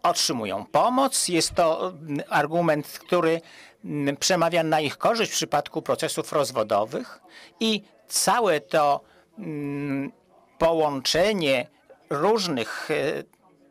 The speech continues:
technik fałszywych oskarżeń,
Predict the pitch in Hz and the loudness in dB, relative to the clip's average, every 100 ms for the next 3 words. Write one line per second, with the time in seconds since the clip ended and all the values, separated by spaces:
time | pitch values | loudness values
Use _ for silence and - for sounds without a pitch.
0 | _ 160 185 - 147 127 - - - 147 | _ 0 0 -2 -6 -8 -10 -6 -2 0
1 | - 175 190 - 160 - 208 202 165 143 | 0 0 0 0 -2 0 0 0 0 -4
2 | - | -8